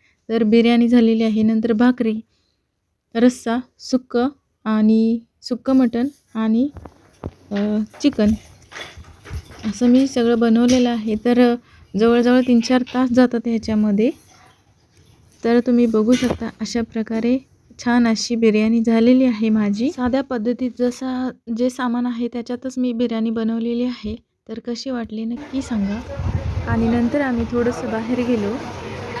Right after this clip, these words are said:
बाहेर गेलो होतो आणि येताना जरा आईस्क्रीम खाल्लं, थोड्या वेळ बसलो आणि आलो. नंतर आमची मनू अडकून बसली होती घरात, कुलूप लावलं होतं एका रूममध्ये.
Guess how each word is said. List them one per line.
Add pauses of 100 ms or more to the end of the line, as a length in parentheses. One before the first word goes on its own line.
(360)
बाहेर
गेलो
होतो (340)
आणि
येताना
जरा
आईस्क्रीम
खाल्लं, (440)
थोड्या
वेळ
बसलो
आणि
आलो. (320)
नंतर
आमची
मनू (500)
अडकून
बसली
होती
घरात, (120)
कुलूप
लावलं
होतं
एका
रूममध्ये.